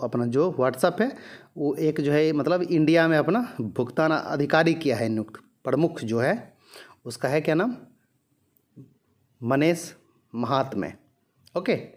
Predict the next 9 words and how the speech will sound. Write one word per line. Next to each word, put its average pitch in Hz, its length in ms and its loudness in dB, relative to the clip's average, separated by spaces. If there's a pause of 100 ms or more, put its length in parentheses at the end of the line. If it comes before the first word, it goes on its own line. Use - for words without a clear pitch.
(380)
चलिए, - 200 -10
और 117 160 -6
ये 143 100 -4
सब 175 160 -2
एकदम 165 440 -4 (1160)
टॉप 180 300 2
क्वेश्चन 101 420 -4
है। - 80 -18 (100)
ओके, 151 200 -6